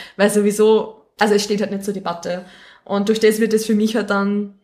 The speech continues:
fast ein normaler Diättag, nur dass ich halt mit den Kalorien ein bisschen höher bin.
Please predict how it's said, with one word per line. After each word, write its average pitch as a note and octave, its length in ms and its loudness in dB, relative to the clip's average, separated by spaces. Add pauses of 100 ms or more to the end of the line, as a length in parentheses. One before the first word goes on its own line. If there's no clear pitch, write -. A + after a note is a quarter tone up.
(300)
fast - 480 -2
ein G3 60 0
normaler F#3+ 380 2
Diättag, G3 540 -2
nur G3+ 120 0
dass G3 100 0
ich G#3 40 0
halt F#3+ 60 0
mit G3 120 -4
den G3 100 -2
Kalorien G3 320 -2
ein F#3+ 80 -2
bisschen F#3+ 180 -6
höher G#3+ 220 0
bin. A#3+ 300 -4